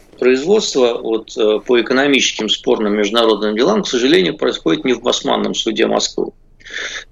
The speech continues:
<clears throat> Оно происходит в других местах. Поэтому, э, там действуют другие правила. И, э, вот эти суды, они принимают не всегда такие решения, которые нам нравятся. Вот и все.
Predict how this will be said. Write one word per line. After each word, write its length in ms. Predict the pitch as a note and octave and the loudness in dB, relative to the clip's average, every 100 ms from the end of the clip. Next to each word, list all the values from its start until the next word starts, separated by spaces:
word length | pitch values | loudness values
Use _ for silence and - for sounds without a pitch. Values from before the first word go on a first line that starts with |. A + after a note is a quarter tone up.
| - | 0
<clears throat> 300 | F#3+ F3+ D3+ | 0 0 -4
Оно 220 | D#3+ F3+ | -4 -2
происходит 460 | D3 C#3 C3 C#3 A#2 | -2 -2 0 0 0
в 40 | |
других 340 | A#2 A2+ A2+ | -6 -2 -4
местах. 540 | A2+ A2+ - - - - _ _ - _ - _ - - - - | -2 -4 -4 -8 -10 -20 _ _ -20 _ -20 _ -20 -10 -10 -2
Поэтому, 720 | A2+ C#3 D3+ C#3+ C3+ C3 B2 - A#2 G#2+ G2+ G#2 | 2 4 4 2 2 0 0 -4 -4 -2 -4 -6
э, 40 | |
там 380 | - F#3 - - - A#2+ | 0 0 0 -4 -10 -4
действуют 440 | A2 D#3 D#3 A#2 G#2+ | 0 0 0 -4 -4
другие 360 | A#2 A2+ G#2+ | -4 -2 -2
правила. 600 | - G3 A#3 A3 G#3 F#3+ - - - _ _ | -2 0 4 4 2 -2 -12 -20 -20 _ _
И, 680 | B2+ B2 A#2+ A#2 A2+ A2 A2 | 0 2 4 6 6 4 4
э, 320 | - A2 A2 A2+ | 2 0 0 2
вот 220 | B2 C#3 | 2 2
эти 160 | C3 | 2
суды, 300 | C3 C#3 A2 | 0 2 2
они 180 | G#2+ C#3 | 2 0
принимают 560 | C3+ B2 C3+ C#3 B2+ - | -2 -4 -2 0 -2 0
не 100 | A#2+ | -2
всегда 380 | - C3 G#2+ F#2+ | 0 0 0 -2
такие 320 | - - A2 | -4 -4 -2
решения, 340 | - F#3+ F#3+ | 0 0 -2
которые 380 | - G2 - F#2+ | -2 -2 -2 -2
нам 180 | G2 F#2+ | -4 -6
нравятся. 480 | - G1+ - - - | -4 -4 -4 -6 -4
Вот 160 | - | -2
и 60 | - | -2
все. 260 | - - | -2 -6